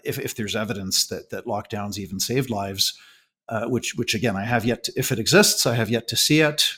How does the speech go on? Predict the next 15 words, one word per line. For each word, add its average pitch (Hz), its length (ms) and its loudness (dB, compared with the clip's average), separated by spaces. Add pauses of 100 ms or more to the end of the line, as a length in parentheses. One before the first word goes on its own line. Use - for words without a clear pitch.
Uh, 90 240 -2
if - 160 -4
you 113 60 2
know 151 160 8
of 185 80 6
some 180 180 6
compelling 151 400 6
evidence 143 420 2
that 107 140 -4
shows 131 360 2
that 113 180 -2
lockdown 117 420 0
saved 110 220 -4
lives, 143 240 4
please 123 260 0